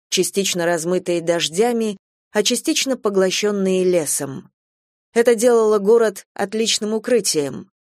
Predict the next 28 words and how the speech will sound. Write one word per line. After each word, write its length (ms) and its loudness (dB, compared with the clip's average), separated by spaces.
Жители 420 0
провинции 520 0
Обезьяна 600 0
веками 400 -2
гордились 540 -2
способностью 720 -4
в 60 -16
трудные 400 0
времена 440 -4
сливаться 540 -2
с 80 -6
горами. 640 -4
Строили 480 2
дома 280 0
на 140 -2
сваях 500 0
или 140 0
на 120 0
деревьях, 600 0
чтобы 320 -4
уберечься 600 -2
от 120 -6
тигров. 560 -6
Прокладывали 640 2
извилистые 640 0
тропы 460 0
по 260 2
лесу, 540 -2